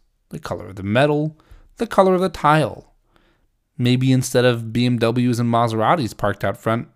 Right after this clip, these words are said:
there's Toyota Camrys and Hondas. And you know what? Instead of people in suits,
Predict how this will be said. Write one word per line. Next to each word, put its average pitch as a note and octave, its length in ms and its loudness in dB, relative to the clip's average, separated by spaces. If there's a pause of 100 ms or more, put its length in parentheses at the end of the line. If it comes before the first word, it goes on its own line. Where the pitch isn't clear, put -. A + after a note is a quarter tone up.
there's F#3+ 140 -8
Toyota D#4 280 -2
Camrys G#3+ 460 0
and B2+ 120 0
Hondas. A#2+ 480 -2 (880)
And A#2+ 140 0
you A#2+ 40 2
know B2 120 4
what? C#3 100 4
Instead B2 260 0
of B2+ 80 -4
people C3 320 -2
in B2+ 100 0
suits, - 560 -6